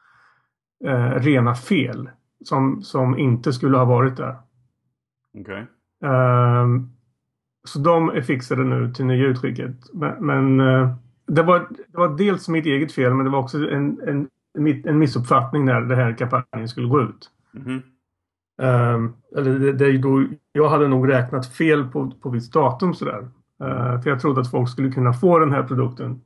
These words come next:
Speaker 1: till påsk.
Speaker 2: Mm.
Speaker 1: Eh, vilket de då uppenbarligen inte kunde, eftersom det gick ut samma vecka som påsk var. Så det hade ju inte funkat. Det var ett fel. Sen så var det väl några andra grejer också. Alltså, men om du bygger in en sån sak, eh, ett sånt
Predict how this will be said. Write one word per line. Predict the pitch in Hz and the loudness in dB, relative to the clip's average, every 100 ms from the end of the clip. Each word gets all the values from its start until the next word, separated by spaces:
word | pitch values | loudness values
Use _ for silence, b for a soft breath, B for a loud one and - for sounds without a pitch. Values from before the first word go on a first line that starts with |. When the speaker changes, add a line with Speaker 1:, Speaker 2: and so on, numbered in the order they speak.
| - | -6
Speaker 1:
till | 143 131 120 - | -2 -2 -2 0
påsk. | 139 - - - - - _ _ - | 0 -2 -14 -20 -20 -20 _ _ -10
Speaker 2:
Mm. | 113 113 123 | -6 -4 -4
Speaker 1:
Eh, | - - 139 131 131 127 | -8 -6 -2 0 0 0
vilket | 131 123 131 | 0 -2 -2
de | 135 123 | -2 0
då | 127 - - | 0 0 -2
uppenbarligen | 131 123 127 123 123 | -4 0 2 4 2
inte | 131 123 | 0 0
kunde, | 131 131 120 | -2 0 0
eftersom | - 131 | -2 -2
det | 120 | -2
gick | 127 | -2
ut | 123 | -2
samma | 127 113 | -2 -2
vecka | 117 - 120 | -2 -6 -10
som | 123 | -10
påsk | 127 107 - | -10 -10 -2
var. | 170 120 - | 0 0 -4
Så | - | -6
det | 139 | -4
hade | 135 135 | -2 -2
ju | |
inte | 120 | -4
funkat. | - 123 123 135 - B B B B B B B | -4 -4 -2 -6 -10 B B B B B B B
Det | 165 | 2
var | 156 151 | 2 2
ett | 147 - | -2 -6
fel. | - 120 113 127 _ _ _ _ - | -14 -12 -12 -14 _ _ _ _ -20
Sen | - 170 165 | -2 2 2
så | 165 | 0
var | 151 139 | 0 0
det | |
väl | 135 139 | 0 -2
några | 135 135 139 | -2 -2 -2
andra | 131 135 | -2 -2
grejer | 131 123 127 | 0 0 0
också. | 139 - 113 | -2 -4 -4
Alltså, | 139 143 | -2 0
men | 151 151 | 0 0
om | 151 | 0
du | 143 | 0
bygger | 147 151 160 | 0 2 2
in | 180 165 | 2 2
en | 156 | 0
sån | 147 127 | 0 0
sak, | 127 120 110 - _ b b b b b b - | 2 0 -2 -6 _ b b b b b b -10
eh, | - 123 127 127 127 - - 127 | -4 -2 0 0 0 -2 -4 -8
ett | - | -2
sånt | 120 120 117 | 0 0 -2